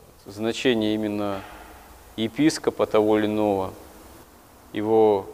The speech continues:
богословского мнения – имело очень большое значение, очень большое влияние. Причём не только на людей тоже образованных, но такие были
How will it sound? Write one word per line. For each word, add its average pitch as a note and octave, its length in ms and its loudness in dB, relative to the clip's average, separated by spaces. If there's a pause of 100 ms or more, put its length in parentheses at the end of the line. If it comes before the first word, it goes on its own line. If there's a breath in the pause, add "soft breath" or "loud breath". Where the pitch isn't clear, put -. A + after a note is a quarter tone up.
(760)
богословского A#2 840 2
мнения – B2 600 0 (1080)
имело A2+ 640 2 (140)
очень B2 320 -6
большое A2+ 460 0
значение, A2+ 500 -6
очень G#2+ 260 -6
большое A2 380 -2
влияние. G#2+ 640 -2
Причём A2+ 340 -6
не A#2 100 -4
только C3 360 -2
на G2+ 320 -4 (920)
людей A2 420 -4
тоже G#2+ 300 -2
образованных, A#2+ 880 2 (220)
но A2 520 -2 (600 loud breath)
такие A#2+ 320 -2
были G#2+ 440 0